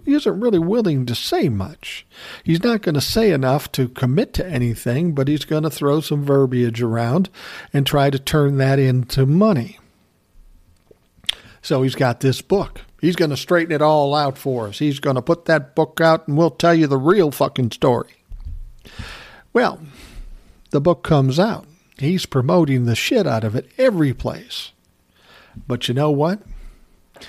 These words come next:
You would think a book like this, and you would think a guy promoting it, getting free airtime everywhere he fucking turns,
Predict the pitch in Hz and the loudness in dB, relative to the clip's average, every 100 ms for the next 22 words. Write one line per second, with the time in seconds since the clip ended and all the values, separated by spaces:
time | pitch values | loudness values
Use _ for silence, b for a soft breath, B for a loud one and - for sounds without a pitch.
0 | B B B 160 220 156 135 196 202 147 | B B B 0 2 0 0 -2 0 -2
1 | 127 170 160 156 135 131 147 170 156 - | 0 0 0 0 0 0 0 0 0 -2
2 | 143 147 160 135 180 151 135 160 160 143 | 0 2 0 0 -2 -2 -2 0 0 0
3 | - 135 156 175 135 139 160 147 147 127 | 0 0 2 2 2 0 0 0 2 0
4 | - 175 175 151 160 175 165 135 143 151 | -2 0 0 2 2 2 0 0 0 -2
5 | - 180 170 143 139 135 123 127 - 151 | -2 0 2 2 2 2 -2 -4 -2 -4
6 | 139 120 - 208 160 151 151 | 0 -2 0 2 2 0 -4